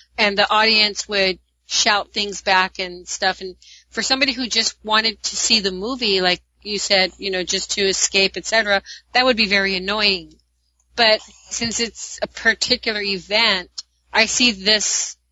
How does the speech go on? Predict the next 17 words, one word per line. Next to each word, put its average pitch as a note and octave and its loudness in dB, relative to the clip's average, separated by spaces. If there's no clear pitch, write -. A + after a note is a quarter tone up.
I G#3+ 2
see A#3 2
this G#3 0
as G3+ -4
the F#3+ -6
same F#3+ -4
type F#3+ -4
of F3 -6
thing, E3 -4
that F#3+ 0
you're G3 -4
gonna G#3 -4
have G3+ 0
people G3+ -8
go G3 -2
in G3 0
there F#3 2